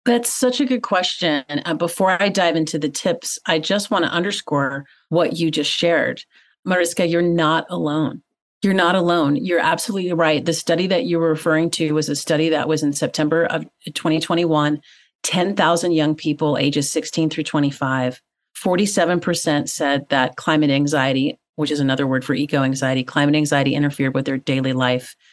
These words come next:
And one in four do not wanna have children because they're so worried about the future they're inheriting from us. So, so your decision, you have a, a large cohort of people who are making the same decision. What's interesting is that it's not lifestyle. It is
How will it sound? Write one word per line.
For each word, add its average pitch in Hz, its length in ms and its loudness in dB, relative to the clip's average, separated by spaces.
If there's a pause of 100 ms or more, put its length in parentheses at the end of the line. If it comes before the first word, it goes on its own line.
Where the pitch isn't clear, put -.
(120)
And 180 220 2
one 170 220 4
in 185 100 0
four 160 260 0
do 156 140 0
not 143 260 2
wanna 147 180 0
have 139 180 0
children 139 420 -2 (260)
because 160 300 -2
they're 151 160 0
so 151 220 0
worried 147 240 2
about 147 240 2
the 147 60 0
future 185 440 0
they're 143 160 2
inheriting 175 420 0
from 127 220 -2
us. 147 140 -2
So, 170 240 2 (260)
so 214 160 2
your 175 320 2
decision, 165 840 0
you 165 260 0
have 156 320 2
a, 143 240 0
a 156 160 0
large 151 400 2
cohort 180 540 0
of 170 160 -8
people 160 400 0
who 156 80 0
are 147 80 4
making 151 340 2
the 143 120 0
same 143 280 0
decision. 151 580 0 (360)
What's 185 160 0
interesting 247 500 2
is 160 140 2
that 147 300 0 (180)
it's - 180 -4
not 208 360 2
lifestyle. 180 880 0 (300)
It 208 120 2
is 196 440 0